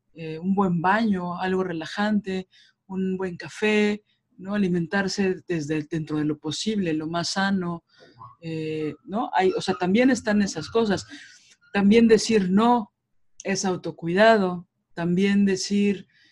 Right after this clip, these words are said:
eh, no estoy de acuerdo, no pienso igual. También decir yo pienso esto, yo siento esto.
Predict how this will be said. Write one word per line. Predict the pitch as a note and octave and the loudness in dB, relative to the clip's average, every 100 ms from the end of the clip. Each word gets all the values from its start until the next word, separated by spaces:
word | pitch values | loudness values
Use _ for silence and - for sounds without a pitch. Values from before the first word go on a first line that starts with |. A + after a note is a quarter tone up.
| _ _ _ _ _ | _ _ _ _ _
eh, | F#3 F3 E3+ E3 - _ _ _ _ _ _ - | -4 -4 -4 -6 -8 _ _ _ _ _ _ -2
no | G#3+ | 2
estoy | G#3+ G#3 G#3 | 2 2 2
de | F3 | 2
acuerdo, | D#3 - G3+ A3 F#3+ D#3+ D#3+ - _ _ _ _ _ - _ _ _ - | -2 0 2 4 2 -2 -6 -14 _ _ _ _ _ -20 _ _ _ -4
no | F#3+ | -2
pienso | F#3+ G3 F3+ E3+ | 2 2 2 -2
igual. | D3+ D3+ G3 G3+ G3 G3 _ _ _ _ _ _ _ - | -4 0 2 2 0 -4 _ _ _ _ _ _ _ -10
También | E3+ F3 F#3+ | -4 0 0
decir | F#3 F#3 F3+ | 0 -2 -2
yo | F3+ F#3+ | -2 -2
pienso | G3 F#3+ F3 E3+ F3 | -2 -2 -4 -4 -2
esto, | G3 - - D3+ D#3 | -4 -6 -10 -10 -6
yo | F3 | -6
siento | F3 - G3 F#3 E3 D#3 | -4 -4 -2 -2 -6 -8
esto. | E3 E3 - - B2+ | -8 -10 -12 -16 -20